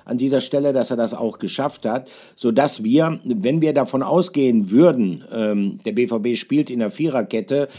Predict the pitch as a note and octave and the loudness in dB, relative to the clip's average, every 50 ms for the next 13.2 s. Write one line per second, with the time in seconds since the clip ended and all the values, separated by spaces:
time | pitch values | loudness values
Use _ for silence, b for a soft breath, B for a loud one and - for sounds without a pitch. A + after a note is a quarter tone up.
0 | B B B B - - B2+ B2+ C3 C3 - E3 F3+ F3+ D#3 - C3+ B2 - - | B B B B -8 -4 -2 0 2 2 4 4 4 2 2 0 -2 -2 0 0
1 | A#2 A2+ A2+ A#2 A2 A2 G2 - A#2+ A#2 G#2 A2+ G#2 - - - A#2 A2+ A#2+ B2+ | 0 0 0 0 0 -2 -2 -2 -2 -2 -2 -2 -4 -4 -2 0 2 2 4 4
2 | B2+ C3 C3 B2+ G2 F#2+ B2 C#3+ C#3+ - A#2+ A2 - - B2+ A2+ A2 G#2 F#2 A#2 | 2 2 2 0 2 4 2 2 2 0 -4 -6 -4 -4 -2 0 0 2 2 2
3 | C3 C3 - - - B2+ B2+ C#3+ D#3 B B B B B B B - A#2+ B2+ B2+ | 2 2 0 -2 0 2 2 2 0 B B B B B B B -4 -2 2 2
4 | B2+ B2 B2 B2 B2 B2 B2+ B2+ A#2 A#2 A#2 - - B2 A#2 G2 F2+ F#2+ F2 F2+ | 4 4 4 4 4 4 4 4 2 0 -2 -4 -6 -6 -6 -6 -8 -10 -14 -16
5 | - - - - - C3 C3+ C3 C#3+ C#3 - - C#3+ D#3 D#3 D3+ D3 C#3+ C3 - | -18 -20 -20 -8 -2 -2 0 0 0 -2 0 0 0 2 2 2 2 0 0 0
6 | - C#3+ C#3+ C#3+ C#3 C3 C#3+ C3 - C#3+ C3+ C#3 C#3 C3+ C3+ C3+ B2+ - - C3 | 0 0 0 0 0 0 -2 -2 0 0 0 0 0 0 0 0 -2 -2 -4 -2
7 | C#3+ D3 D#3+ D#3 D#3 - - G2 G#2+ A2 G#2+ G#2+ G#2+ F#2 G2 F#2+ F#2 E2+ A2 C3+ | 0 0 0 -2 -4 -6 -4 -2 0 2 2 2 0 0 -2 -2 -2 0 0 0
8 | D3 C3 - - A#2+ A2+ A2 G#2+ G#2+ A2 F#2+ G2 G#2 G#2 G#2+ G#2+ A2+ A2 G#2 F2+ | 0 0 -2 -2 -2 -2 0 0 0 -2 -2 -4 -4 -2 -2 -2 -2 -2 -4 -4
9 | F#2+ F#2+ A#2 - - A#2 A#2+ A#2+ B2 A#2 B2 A2+ G2+ F#2 G#2+ A#2 A#2+ B2 B2 B2 | -6 -6 -8 -6 -4 -4 -4 -2 -2 -4 -4 -2 -2 -2 0 0 0 2 2 0
10 | A#2+ - A2 G#2+ G2+ - - A#2+ A#2+ - B2+ A#2 G#2 A#2 A#2 A2+ B B B B | 0 -2 -4 -8 -8 -6 -6 -6 -6 -4 -6 -4 -4 -4 -6 -6 B B B B
11 | B B B _ - B2 A#2+ A2 A#2+ B2 A2 A#2 A2+ - - A#2+ A2 G2+ - A#2 | B B B _ -2 0 0 2 2 2 2 0 -2 -2 -2 -4 -4 -2 -2 -4
12 | A2+ G2 A2 G2 - - E3+ F3+ E3 C#3 A2 F#2+ E2 D#2 D#2+ D#2+ - - - E2+ | -2 -2 -2 -2 0 2 4 4 4 4 2 0 -2 -4 -6 -6 -8 -8 -6 -6
13 | D#2+ D2+ D2+ - | -6 -6 -6 -10